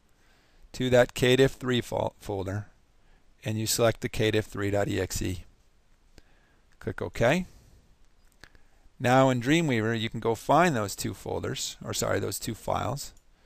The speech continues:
You control click to highlight both,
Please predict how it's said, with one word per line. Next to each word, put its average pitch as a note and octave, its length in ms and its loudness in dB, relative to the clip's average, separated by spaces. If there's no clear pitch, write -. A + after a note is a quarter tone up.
You A2 120 -8
control D3+ 480 2
click - 560 0
to A2 100 -4
highlight A#2+ 400 4
both, F#2+ 420 -4